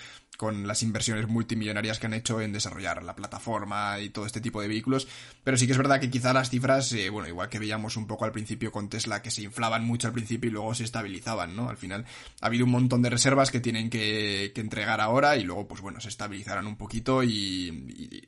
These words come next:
y supongo, imagino que estarán también en el top tres porque la verdad es que el I D tres es una barbaridad, el pedazo de coche que es, pero bueno, habrá también otros vehículos de Volkswagen dentro de la gama I D que también, bueno,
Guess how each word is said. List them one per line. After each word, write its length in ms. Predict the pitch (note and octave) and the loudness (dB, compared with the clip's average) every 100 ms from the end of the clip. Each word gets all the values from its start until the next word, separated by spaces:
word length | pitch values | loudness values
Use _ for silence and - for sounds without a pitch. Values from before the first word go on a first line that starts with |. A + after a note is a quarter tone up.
| - | -20
y 40 | - | -16
supongo, 460 | - B2 C3+ C#3+ C#3 | -6 -2 4 6 6
imagino 480 | A#2+ A2 G#2+ C3 C#3 | 4 0 4 4 4
que 80 | C3+ | 4
estarán 300 | A#2+ A#2 A#2+ | 2 2 4
también 240 | A#2 A2 | 2 0
en 80 | G#2+ | -2
el 100 | G#2+ | -2
top 200 | A2+ A2 | -4 -4
tres 220 | A#2+ A#2+ | -2 -2
porque 320 | - A2 G2+ | -2 -6 -4
la 60 | G2 | -4
verdad 160 | F2+ G2+ | -4 -4
es 80 | |
que 80 | - | -4
el 60 | A2 | -4
I 60 | |
D 80 | G#2 | -4
tres 200 | A2+ A#2 | -4 -4
es 100 | G#2+ | -4
una 140 | A2+ G#2 | -4 -2
barbaridad, 520 | G#2 F#2+ G2 G2+ B2+ - - - - | -2 -4 -6 -6 -6 -10 -16 -18 -10
el 280 | - A#2+ A2+ | 0 0 0
pedazo 320 | A2 A2 A#2+ | 0 -2 0
de 160 | A2+ G#2 | -2 0
coche 340 | B2 A#2+ A#2 | 0 2 0
que 240 | G#2+ G2 B2 | -2 0 0
es, 160 | - | 0
pero 400 | - - B2+ D3+ | -4 0 4 4
bueno, 220 | C#3+ C#3 E3 | 4 4 4
habrá 240 | C#3+ A#2 | 4 2
también 240 | A#2 A#2+ | 0 2
otros 240 | A#2+ A#2+ A#2 | 2 0 0
vehículos 340 | A2+ A#2+ A#2 | 0 2 0
de 60 | A2+ | 0
Volkswagen 480 | G#2 A2+ B2 B2+ A#2 | -2 2 2 4 2
dentro 280 | A2+ A#2 | 0 -2
de 80 | A2 | -2
la 100 | A2+ | -2
gama 220 | A#2 A#2 | 0 0
I 100 | A2 | 0
D 200 | A2 B2 | 2 2
que 80 | C3+ | 2
también, 320 | - G2 G2+ | 0 -4 -6
bueno, 240 | - - | -8 -16